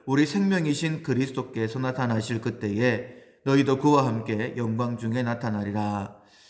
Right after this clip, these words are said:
우리의 생명이신 예수님이 재림하시죠. "내가 다시 오겠다"라고 말씀하신 대로 재림하십니다.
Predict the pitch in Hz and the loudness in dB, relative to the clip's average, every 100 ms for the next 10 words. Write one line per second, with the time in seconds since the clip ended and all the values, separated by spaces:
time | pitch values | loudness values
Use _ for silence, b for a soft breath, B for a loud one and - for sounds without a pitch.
0 | B B B 131 147 170 214 208 208 170 | B B B 4 6 6 2 0 0 0
1 | 165 156 117 110 123 131 117 104 151 170 | 0 0 -2 -2 -4 -2 -2 -2 -2 -6
2 | - - _ - 117 131 151 147 147 123 | -16 -20 _ -4 0 2 2 2 0 0
3 | 110 160 - - 110 110 113 117 131 120 | 0 -2 -6 -6 -4 0 -2 0 0 0
4 | 120 110 131 - 110 - - - _ _ | -2 0 -2 0 -2 -2 -14 -20 _ _
5 | 117 113 131 110 - 127 127 135 120 113 | -2 0 2 0 0 -2 -2 -2 0 2
6 | 139 110 - - - 107 131 131 131 131 | 2 2 -4 -12 -4 0 2 2 0 -2
7 | 110 101 | -2 -4